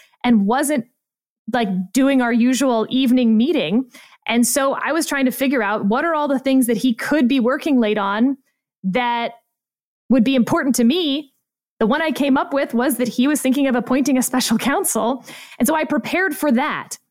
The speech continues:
It doesn't mean that that was definitely gonna happen or that I had any inside information, actually, that it was going to happen.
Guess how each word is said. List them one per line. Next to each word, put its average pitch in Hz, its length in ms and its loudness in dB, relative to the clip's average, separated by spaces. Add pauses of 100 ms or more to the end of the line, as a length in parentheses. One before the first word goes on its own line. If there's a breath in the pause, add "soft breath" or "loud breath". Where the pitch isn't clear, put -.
(100)
It 254 120 4
doesn't 370 300 0
mean 392 140 2
that 269 80 0
that 285 160 -2
was 254 140 0
definitely 277 380 0
gonna 262 180 2
happen 226 260 -2
or 285 60 0
that 285 100 0
I 285 60 0
had 302 280 0
any 381 260 0
inside 339 340 -2
information, 233 680 0
actually, 214 540 -2
that 247 120 0
it 285 80 -2
was 381 180 0
going 214 200 -4
to 190 60 -4
happen. - 420 -4